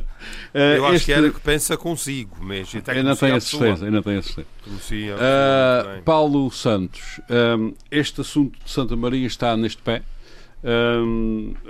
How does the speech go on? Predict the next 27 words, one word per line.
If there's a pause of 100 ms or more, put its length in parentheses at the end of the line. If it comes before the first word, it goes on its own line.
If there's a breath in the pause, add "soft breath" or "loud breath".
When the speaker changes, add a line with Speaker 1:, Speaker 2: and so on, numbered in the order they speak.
(480)
Speaker 1:
ah,
agora
tem-,
temos
o (120)
P
S (140)
como
anterior
titular
Speaker 2:
Hum.
Speaker 1:
do
governo
e
o
novo
governo
a
passarem
culpas
uns
para
os
outros, (500 soft breath)
por
causa
do